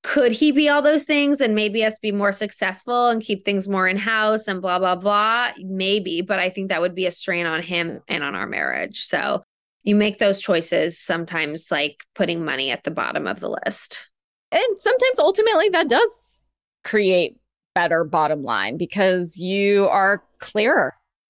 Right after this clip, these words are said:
Speaker 1: Yeah, you're happier and you're able to show up for the things that you really wanna do. Totally.
Speaker 2: Are there any topics that are off limits now or too emotional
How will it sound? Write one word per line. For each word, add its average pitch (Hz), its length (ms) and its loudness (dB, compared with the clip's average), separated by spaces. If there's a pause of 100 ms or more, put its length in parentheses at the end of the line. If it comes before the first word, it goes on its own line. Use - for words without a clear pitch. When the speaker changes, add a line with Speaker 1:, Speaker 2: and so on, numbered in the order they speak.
(220)
Speaker 1:
Yeah, 214 400 0
you're 196 180 2
happier 202 540 0
and 190 120 0
you're 180 120 2
able 185 380 -2
to - 120 -10
show 170 260 -2
up - 160 -2
for 185 120 -2
the 165 100 -10
things 156 380 -6
that 147 100 -2
you 151 100 -4
really 139 220 -2
wanna - 260 -6
do. - 200 -4 (200)
Totally. 190 540 -2 (480)
Speaker 2:
Are 240 100 2
there 233 140 2
any 240 400 2 (160)
topics 196 380 0
that - 100 2
are 185 100 2
off 175 220 0
limits 196 420 0
now 294 280 2
or 170 200 2
too 175 240 2
emotional 226 640 -2